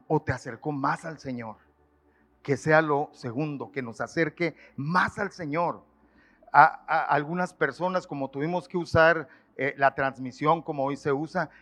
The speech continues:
se acercaron en nuestra iglesia dos familias y otras personas más, y,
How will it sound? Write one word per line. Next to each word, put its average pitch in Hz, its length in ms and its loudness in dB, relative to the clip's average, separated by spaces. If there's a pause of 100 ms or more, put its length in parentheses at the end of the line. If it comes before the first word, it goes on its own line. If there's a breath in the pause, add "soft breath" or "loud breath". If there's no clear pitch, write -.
se 147 400 -2
acercaron 170 800 2
en 165 80 -10
nuestra 135 320 -14
iglesia 160 380 -6
dos 151 200 -8
familias 190 720 -4 (260 soft breath)
y 135 120 -4
otras 143 320 2
personas 143 480 -4
más, 170 380 4 (340 soft breath)
y, 147 280 -4